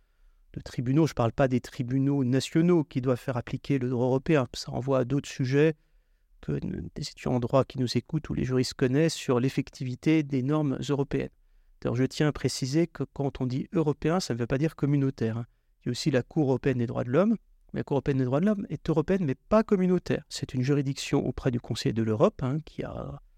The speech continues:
davantage d'États membres que l'Union européenne, pour l'application de la Convention européenne de sauvegarde des droits de l'homme et des libertés fondamentales. Donc parlons donc bien sûr des moyens juridictionnels de l'Union européenne spécifique,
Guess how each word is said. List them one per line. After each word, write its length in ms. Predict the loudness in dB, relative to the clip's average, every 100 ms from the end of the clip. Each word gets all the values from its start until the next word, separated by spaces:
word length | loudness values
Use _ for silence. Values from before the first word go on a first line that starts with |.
| -20 -20 _
davantage 440 | 2 2 2 2 0
d'États 220 | 0 0
membres 180 | 0 -2
que 100 | -4
l'Union 140 | -2
européenne, 460 | -2 0 2 4 2 _ _ _ -2
pour 140 | 0
l'application 720 | 0 -2 0 0 2 2 2
de 40 | 0
la 80 | -2
Convention 320 | -4 -2 0
européenne 220 | 2 2
de 80 | 0
sauvegarde 380 | -2 0 0 0
des 80 |
droits 160 | 0 0
de 60 | 0
l'homme 140 | 0
et 60 | 0
des 100 | -2
libertés 360 | -4 -4 -6
fondamentales. 440 | -2 -2 -2 -4 _ _ _ _ _ _
Donc 180 | -2 4
parlons 300 | 6 6 6
donc 220 | 4 0
bien 220 | 2 2 0
sûr 320 | 0 0 0
des 80 | 0
moyens 340 | 0 0 -2
juridictionnels 1080 | -6 -2 -2 -2 -6 -4 -2 2 2 2 -4 -12
de 440 | -2 2 4 2 -2
l'Union 480 | -6 -4 0 2
européenne 340 | 2 2 2 2
spécifique, 800 | 2 2 2 -2 -4 -4 -6